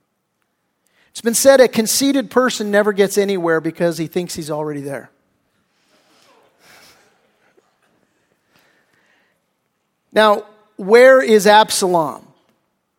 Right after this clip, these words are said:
He's already there. Well, where is already there for Absalom? Where, where is Absalom at this time? Well, it's been seven years since Amnon raped Tamar.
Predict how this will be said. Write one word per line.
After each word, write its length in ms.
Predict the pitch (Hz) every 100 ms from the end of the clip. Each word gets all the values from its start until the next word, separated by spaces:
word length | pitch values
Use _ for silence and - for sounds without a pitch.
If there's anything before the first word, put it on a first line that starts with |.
| _ _ _ -
He's 160 | 196
already 380 | 208 214 202 175
there. 320 | 165 202 185
Well, 140 | 180 185
where 260 | 208 233
is 100 | 214
already 360 | 208 208 196 175
there 180 | 175 170
for 200 | 180 165
Absalom? 600 | 170 170 180 156 131 139
Where, 320 | 175 196 196
where 260 | 185 196 190
is 140 | 170
Absalom 520 | 160 160 170 156 156
at 80 | 151
this 140 | 165
time? 220 | 196 180 175
Well, 160 | 196
it's 100 | 208
been 140 | - 226
seven 340 | 247 226 226
years 540 | 247 320 190 - - _ _ _ -
since 260 | 202 180
Amnon 480 | 202 190 175 165 160
raped 400 | 156 160 - -
Tamar. 480 | - 147 147 170